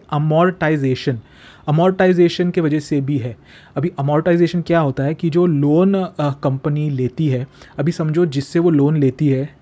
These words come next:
कोई लेंडर है, अगर लेंडर ने कंपनी, अ, का लोन कुछ हद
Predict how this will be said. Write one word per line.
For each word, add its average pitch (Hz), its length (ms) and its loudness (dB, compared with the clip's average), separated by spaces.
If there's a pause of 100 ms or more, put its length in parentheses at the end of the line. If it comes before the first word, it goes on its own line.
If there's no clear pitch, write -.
(180)
कोई 139 160 -2
लेंडर 139 420 0
है, 131 160 -4 (280)
अगर 151 200 0
लेंडर 131 540 -2
ने 180 160 -2
कंपनी, 160 680 -4 (280)
अ, 147 100 -2
का 160 200 -2
लोन 156 500 0
कुछ - 280 -4
हद 139 60 -8